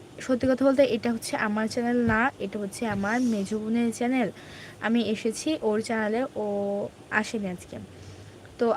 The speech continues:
আপনারা, আহ, কমেন্ট করা শুরু করেন। আর দশটা থেকে আমি আমার লাইভে স্টার্ট করব, দশটা থেকে আমার আরেকটা লাইভে স্টার্ট করব। এখন,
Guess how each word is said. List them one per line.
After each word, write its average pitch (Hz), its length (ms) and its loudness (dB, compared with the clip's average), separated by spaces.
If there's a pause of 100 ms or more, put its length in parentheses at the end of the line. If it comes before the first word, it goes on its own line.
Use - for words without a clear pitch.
(120)
আপনারা, 247 280 2 (160)
আহ, 226 460 4 (200)
কমেন্ট 233 280 4
করা 254 200 2
শুরু 220 220 -2
করেন। 220 220 4 (280)
আর 214 120 4 (460)
দশটা 208 320 4
থেকে 262 160 0 (120)
আমি 240 120 2 (140)
আমার 226 160 0 (160)
লাইভে 208 240 4 (100)
স্টার্ট 196 200 -2 (120)
করব, 202 220 -2 (180)
দশটা 190 260 -4
থেকে 196 140 -6 (100)
আমার 226 120 -2 (120)
আরেকটা 196 360 -2
লাইভে 208 200 -2 (100)
স্টার্ট 185 200 -6 (120)
করব। 214 200 -4 (240)
এখন, 247 300 -2